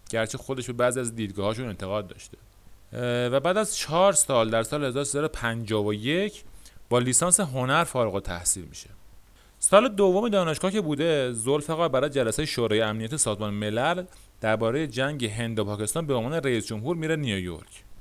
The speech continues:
اولین رئیس جمهور دموکراتیک انتخاب شده بعد از سیزده سال حکومت نظامیه تو پاکستان بوده. بی‌نظیرم میاد نیویورک تا پدرش رو تو این سفر همراهی کنه. در اجلاس مشترک هند تو سیملا یه سال بعدش،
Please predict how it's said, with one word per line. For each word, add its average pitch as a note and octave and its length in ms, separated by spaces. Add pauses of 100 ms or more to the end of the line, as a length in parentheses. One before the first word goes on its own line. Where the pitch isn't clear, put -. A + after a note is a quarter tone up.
(320)
اولین C#3 680
رئیس C3+ 260
جمهور D3+ 320
دموکراتیک B2 840
انتخاب A2+ 460
شده A#2+ 280
بعد C#3 200
از D#3+ 140
سیزده A#2 600
سال E3+ 220
حکومت B2 420
نظامیه G#2+ 520
تو B2 120
پاکستان F#2 520
بوده. D2+ 220 (640)
بی‌نظیرم G#3 680
میاد F#3+ 480
نیویورک C#3+ 600
تا C#3+ 120
پدرش C#3+ 420
رو F3+ 60
تو D3 80
این D3+ 100
سفر C3 380
همراهی F#2 420
کنه. - 200 (760)
در F#3+ 180
اجلاس G3+ 280
مشترک F3+ 880 (540)
هند E3 380
تو E3 140
سیملا A2 680
یه A2+ 160
سال C3+ 220
بعدش، G2+ 560